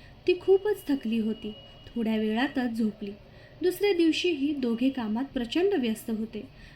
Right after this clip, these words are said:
"आजही जेवण खोलीतच मागवूया का?" समीरनं विचारलं. सनोबर म्हणाली, "हो, ठीक आहे."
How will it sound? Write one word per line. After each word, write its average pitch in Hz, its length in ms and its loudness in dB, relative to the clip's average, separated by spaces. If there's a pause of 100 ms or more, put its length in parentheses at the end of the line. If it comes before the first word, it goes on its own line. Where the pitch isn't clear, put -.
"आजही 359 540 4
जेवण 285 380 2 (100)
खोलीतच 277 520 2
मागवूया 254 460 2
का?" 240 240 -6 (360)
समीरनं 247 400 4
विचारलं. 214 460 -6 (440)
सनोबर 226 340 2
म्हणाली, 262 520 4
"हो, 269 260 2
ठीक 330 420 -2
आहे." 240 240 -4